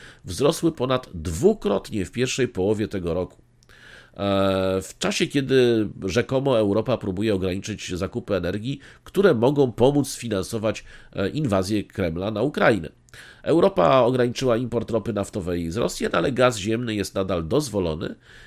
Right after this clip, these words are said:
i f-, firmy we Francji importują najwięcej. E, w sumie, e,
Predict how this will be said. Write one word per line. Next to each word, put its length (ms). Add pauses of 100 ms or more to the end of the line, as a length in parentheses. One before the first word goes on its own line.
(160)
i 380
f-, 260
firmy 320
we 120
Francji 460
importują 640
najwięcej. 800 (420)
E, 140
w 60
sumie, 400
e, 300